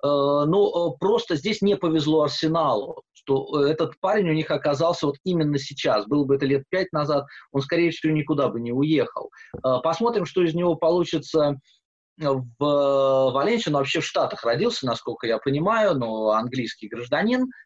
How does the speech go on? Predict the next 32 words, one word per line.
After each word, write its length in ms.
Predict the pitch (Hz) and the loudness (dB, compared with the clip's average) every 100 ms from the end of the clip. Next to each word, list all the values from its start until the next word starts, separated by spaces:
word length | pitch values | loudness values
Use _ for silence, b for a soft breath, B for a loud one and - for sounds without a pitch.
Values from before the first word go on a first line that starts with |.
| - | 0
э, 160 | 120 120 | 2 2
подданный 560 | 156 156 113 110 107 101 | 2 0 0 -2 -2 -2
Великобритании, 680 | 104 110 107 117 120 104 101 | -2 -4 -6 -6 -2 -2 -4
естественно. 540 | - 196 202 180 160 - B B 143 | -2 0 0 0 -2 -2 B B -4
Э, 120 | 131 - - | -4 -6 -6
и, 460 | 165 175 175 170 | -2 -2 2 2
э, 60 | - - 151 147 143 139 139 131 127 | 0 -4 -2 2 4 4 4 2 0
для 220 | 123 139 | -2 -2
сборной 340 | 135 180 151 143 | 0 0 2 2
Англии 280 | 139 131 135 | 0 2 2
может 260 | 202 220 | 2 0
быть 160 | 185 180 | -2 0
от 200 | 156 - | 0 0
него 300 | 156 147 147 135 | 0 2 0 0
польза, 300 | 160 147 131 | 0 0 0
для 100 | 110 | -2
молодёжных 520 | 110 113 113 104 107 - | 0 0 0 -2 -4 -10
сборных 320 | 113 110 110 - | -6 -6 -6 -4
может 280 | 165 180 170 | -2 -2 -2
быть 180 | 156 151 - | -2 -2 0
польза. 460 | 156 147 131 131 120 B B | 0 2 0 -2 -2 B B
А 140 | 147 156 | -4 -2
Валенсия, 540 | 175 190 247 233 220 | 0 2 2 0 0
мне 120 | 208 | 0
кажется, 320 | 214 220 - 233 | 0 -2 -4 -6
это 80 | |
тоже 260 | 220 294 262 | -2 0 2
выбор 300 | 185 135 127 | 2 0 0
такой 280 | 127 131 127 | -2 0 -2
не 80 | 123 | 0
совсем 380 | 139 - 123 | -2 -2 -2
очевидный. 640 | 110 - 117 117 101 104 | -2 -4 -6 -6 -8 -14